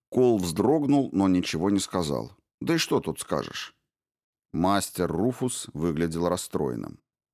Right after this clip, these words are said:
«Мне бы хотелось, чтобы ты считал меня заслуживающим своего доверия.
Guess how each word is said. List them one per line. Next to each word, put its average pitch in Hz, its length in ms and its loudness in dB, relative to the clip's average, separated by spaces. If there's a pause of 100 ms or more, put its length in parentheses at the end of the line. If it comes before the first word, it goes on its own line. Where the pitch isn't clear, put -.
«Мне 78 320 0
бы 76 140 -2
хотелось, 64 640 -4
чтобы 73 320 -4
ты - 180 -6
считал 85 460 0
меня 80 340 2
заслуживающим 82 1160 0
своего 73 480 -2
доверия. 69 580 -4